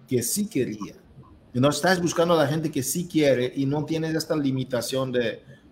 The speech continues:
"¿y qué tal? Que no, que no", y eso aumenta tu autoconfianza, tu autoestima y tu postura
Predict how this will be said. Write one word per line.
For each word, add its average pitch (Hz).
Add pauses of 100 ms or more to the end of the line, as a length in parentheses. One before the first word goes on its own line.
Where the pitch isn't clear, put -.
(300)
"¿y 127
qué 135
tal? 135
Que 123
no, 123
que 123
no", 131
y 135
eso 151
aumenta 139
tu 135
autoconfianza, 127
tu 117
autoestima 123
y 123
tu 143
postura 135